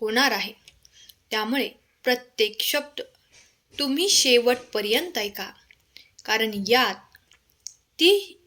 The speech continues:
ज्वाला आहे जे तुमच्या विचारांना हादरवून टाकणार आहे. स्वामी भक्तांनो, जर तुम्ही स्वतःला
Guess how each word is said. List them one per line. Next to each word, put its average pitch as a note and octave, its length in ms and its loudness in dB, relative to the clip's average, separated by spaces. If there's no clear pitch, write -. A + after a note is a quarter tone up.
ज्वाला G#3+ 320 0
आहे A3 440 -4
जे B3+ 260 0
तुमच्या A#3 420 -4
विचारांना G3+ 840 -4
हादरवून F4 640 0
टाकणार A#3 480 -2
आहे. G3+ 220 -10
स्वामी A3+ 340 -2
भक्तांनो, A3 540 -4
जर D#4+ 160 4
तुम्ही F#4 240 -2
स्वतःला A#3 760 0